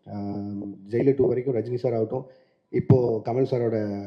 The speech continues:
அடுத்து அன்பரி மாஸ்டர் டைரக்ஷன்ல வர படமாகட்டும், so எல்லாமே ஹெவி ஆக்ஷனா இருக்கு. திரும்பவும் கேப் இல்லாம இன்னொரு ஆக்ஷன் போகணுமாங்கிறது தான் அவங்களுக்குள்ள ஒரு கேள்வியா இருந்து, and ரெண்டு பேரும் ஒரு லைட் ஹார்ட்டட் ஃபிலிமா எதிர்பார்த்துட்டு இருக்காங்கங்கிறது தான் எனக்கு அது மூலியமா தெரிஞ்சு ரெண்டு பேரும் சொன்னாங்க.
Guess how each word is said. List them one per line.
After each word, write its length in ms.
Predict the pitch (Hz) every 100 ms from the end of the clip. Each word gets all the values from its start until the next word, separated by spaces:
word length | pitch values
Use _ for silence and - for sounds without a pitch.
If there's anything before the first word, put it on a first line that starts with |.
| 95 - - _ _
அடுத்து 360 | 110 113 123
அன்பரி 420 | 113 113 139 139
மாஸ்டர் 280 | 123 110 110
டைரக்ஷன்ல 420 | 101 110 107 113
வர 160 | 104 101
படமாகட்டும், 540 | 98 101 101 92 113 -
so 140 | -
எல்லாமே 400 | 113 147 156 160
ஹெவி 320 | 151 131 135
ஆக்ஷனா 360 | 139 117 - 120
இருக்கு. 240 | 104 117 110 - _ _ _
திரும்பவும் 440 | 160 175 170 165
கேப் 260 | 139 135 -
இல்லாம 240 | 135 143
இன்னொரு 240 | 131 123
ஆக்ஷன் 320 | 117 120 139 123
போகணுமாங்கிறது 520 | 120 120 113 110 110
தான் 120 | 135
அவங்களுக்குள்ள 340 | 117 117 123
ஒரு 140 | 123 110
கேள்வியா 200 | 117 113
இருந்து, 260 | 107 104 143 - _ _ -
and 80 | 151
ரெண்டு 140 | 160
பேரும் 320 | 175 185 160 -
ஒரு 160 | 147 131
லைட் 340 | 131 185 196
ஹார்ட்டட் 300 | 175 160 151
ஃபிலிமா 220 | 147 147
எதிர்பார்த்துட்டு 480 | 147 143 139 135 131
இருக்காங்கங்கிறது 440 | 127 127 120 120 127
தான் 120 | 147
எனக்கு 440 | 120 117 120 107
அது 100 | 110
மூலியமா 280 | 117 123 127
தெரிஞ்சு 340 | 113 117 190
ரெண்டு 160 | 175 135
பேரும் 260 | 135 135 113
சொன்னாங்க. 280 | 120 104